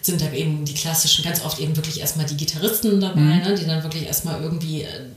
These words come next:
Speaker 1: an, am Ton arbeiten und dann vielleicht eher den Text dazu holen oder es irgendwie innerhalb einer Band irgendwie die gibt, die den, ähm,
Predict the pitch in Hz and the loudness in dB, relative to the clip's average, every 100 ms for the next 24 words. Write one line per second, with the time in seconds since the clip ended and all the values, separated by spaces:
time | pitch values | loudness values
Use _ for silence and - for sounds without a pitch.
0 | - - - 147 160 160 - 202 196 196 | -16 -10 -6 -4 -2 -2 0 4 6 4
1 | 151 180 208 202 196 - 185 185 156 160 | 0 -2 -2 0 -2 0 0 0 -2 -2
2 | 160 - 156 156 - 156 156 160 156 170 | -4 -2 -4 -4 -6 -8 -6 -4 -4 -4
3 | 185 - 151 - 214 202 185 185 180 143 | -6 -6 -2 0 0 2 2 2 0 -2
4 | 151 147 - 160 156 170 180 156 156 147 | -2 0 0 0 -2 -2 0 0 -2 -4
5 | 151 151 151 180 208 196 170 165 160 170 | -4 -4 -2 2 2 0 -4 -6 -6 -6
6 | 160 - - - 190 - 185 185 185 - | -6 -8 -8 -8 -8 -2 0 0 -2 -2
7 | 160 165 160 156 160 147 151 156 151 156 | -4 -4 -4 -2 -2 -2 -2 -2 -2 -4
8 | 165 | -4